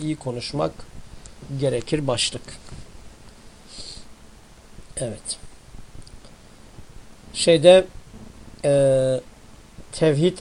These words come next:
Akaid'de ise bu okuduğumuz şey rahmetli Hasan el-Benna'nın hazırlamış olduğu bir,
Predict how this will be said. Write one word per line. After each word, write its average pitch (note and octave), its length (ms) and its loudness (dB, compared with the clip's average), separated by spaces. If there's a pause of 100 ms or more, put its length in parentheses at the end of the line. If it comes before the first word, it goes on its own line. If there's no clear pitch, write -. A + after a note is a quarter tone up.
Akaid'de D3 600 4
ise E3+ 360 6 (2750)
bu D#3 100 2
okuduğumuz D3+ 640 0 (160)
şey F3 320 2
rahmetli C#3+ 680 4
Hasan D3 380 0
el-Benna'nın C3 640 4
hazırlamış A#2 580 -4
olduğu A2 340 -6
bir, A2+ 100 -8